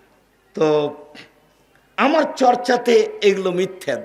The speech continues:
এগুলো ধর্ম নয়। যার কারণে আমি বলেছি দেশের শতকরা পঁচানব্বই জন বক্তা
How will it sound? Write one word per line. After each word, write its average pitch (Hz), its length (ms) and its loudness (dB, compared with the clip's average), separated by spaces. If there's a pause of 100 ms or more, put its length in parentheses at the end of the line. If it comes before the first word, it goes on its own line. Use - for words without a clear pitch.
এগুলো 147 220 -4
ধর্ম 135 400 -6
নয়। 202 340 0 (1080)
যার 233 280 4
কারণে 277 340 8
আমি 254 180 6
বলেছি 226 380 2
দেশের 196 320 0
শতকরা 180 500 -4
পঁচানব্বই 160 560 -4
জন 151 200 -4
বক্তা 165 440 -2